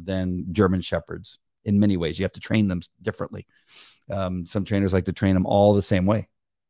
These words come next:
You can't do that. And so, but those trainers, you would ask them a question and they would, they would give you an answer.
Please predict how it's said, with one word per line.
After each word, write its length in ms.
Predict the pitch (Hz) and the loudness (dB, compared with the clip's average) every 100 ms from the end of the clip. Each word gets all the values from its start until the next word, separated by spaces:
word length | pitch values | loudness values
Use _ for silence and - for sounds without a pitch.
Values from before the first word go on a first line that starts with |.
| _ _ - | _ _ -12
You 100 | 92 | -4
can't 240 | 104 98 | -2 0
do 100 | 110 | 0
that. 140 | - - _ _ _ _ - - _ - | 0 -6 _ _ _ _ -20 -20 _ -2
And 240 | 104 101 | 0 2
so, 140 | 107 | 2
but 180 | 90 98 | 2 2
those 240 | - 113 - | 4 4 4
trainers, 420 | 110 120 151 113 | 2 4 2 2
you 120 | 107 | 2
would 100 | 101 | 4
ask 220 | 92 - | 2 2
them 80 | 101 | -2
a 40 | |
question 360 | 92 110 - 123 | 2 2 2 2
and 120 | 98 | 2
they 100 | 95 | 4
would, 200 | 92 76 | 2 0
they 100 | 104 | -2
would 120 | 90 | 0
give 120 | 95 90 | -2 -2
you 60 | |
an 60 | 90 | 0
answer. 400 | 107 117 87 | -2 -2 -10